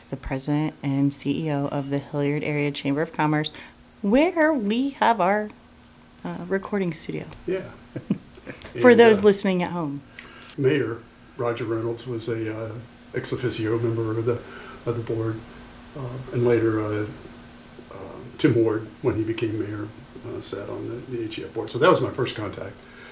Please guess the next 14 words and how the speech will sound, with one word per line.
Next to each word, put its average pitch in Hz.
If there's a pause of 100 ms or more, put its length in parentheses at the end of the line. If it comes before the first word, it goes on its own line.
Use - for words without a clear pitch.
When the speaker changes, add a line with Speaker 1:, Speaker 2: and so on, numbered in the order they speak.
(440)
Speaker 2:
Um, 117 (400)
and 131
then 196
I 135
began 151
paying 143
attention 123
a 120
little 143
bit 120
to 120
economics, 123
which 113
is 110